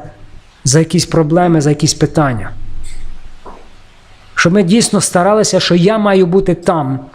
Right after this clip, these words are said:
Якщо не я, хто може там бути?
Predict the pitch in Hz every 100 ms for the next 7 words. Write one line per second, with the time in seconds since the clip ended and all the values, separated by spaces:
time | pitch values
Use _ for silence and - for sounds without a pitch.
0 | - _ - - 151 156 - 185 185 190
1 | 185 170 - - - - - 226 208 160
2 | 143 151 156 151 175 147 123